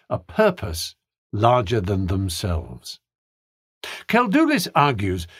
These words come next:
that while the corporate sector needs to drive growth and change, it also has a moral imperative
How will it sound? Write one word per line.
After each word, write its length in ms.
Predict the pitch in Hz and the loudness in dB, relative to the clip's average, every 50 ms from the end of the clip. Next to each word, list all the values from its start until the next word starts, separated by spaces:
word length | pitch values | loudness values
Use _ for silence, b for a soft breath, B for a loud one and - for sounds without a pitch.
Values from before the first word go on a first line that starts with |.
| B B B B B B | B B B B B B
that 120 | 254 202 | -6 0
while 280 | 208 262 285 311 311 285 | 4 4 4 6 4 2
the 100 | 202 185 | 0 -2
corporate 500 | - - 226 240 202 - 170 147 123 - | 0 0 2 2 2 0 -2 -4 -2 -2
sector 480 | - - 190 185 - - 160 156 120 85 B B B B - | 0 2 2 0 0 0 0 0 0 -2 B B B B 0
needs 480 | 160 165 190 208 202 185 147 113 92 - | 2 4 4 4 2 0 -2 -2 -6 -6
to 160 | - 131 117 | -4 -2 -2
drive 600 | 90 85 110 131 131 131 139 127 110 95 80 82 | -2 2 4 4 6 6 4 4 2 0 -2 0
growth 460 | - 127 143 165 151 101 85 - - | 4 4 6 6 4 2 -2 -8 -12
and 180 | 82 76 82 82 | -10 -8 -6 -4
change, 560 | - - 185 226 214 143 104 104 120 117 - b b b b b b b | 0 2 2 2 2 2 0 -2 -2 -4 -6 b b b b b b b
it 160 | - 165 135 156 | -2 2 2 4
also 380 | 196 240 254 - - 220 202 | 2 2 0 2 2 4 4
has 420 | 170 131 151 147 143 143 135 120 - - | 4 4 4 4 4 4 2 0 -2 0
a 320 | 135 127 127 127 120 117 b b b b b _ - | 2 4 4 4 2 -2 b b b b b _ -2
moral 680 | 120 113 117 123 143 175 196 208 208 208 202 202 196 | 0 2 4 6 6 6 6 6 4 4 4 4 4
imperative 880 | 180 160 156 151 123 - 139 190 202 190 156 110 - - 87 80 - | 2 2 2 0 -2 2 2 4 4 4 2 0 -2 -4 -6 -6 -10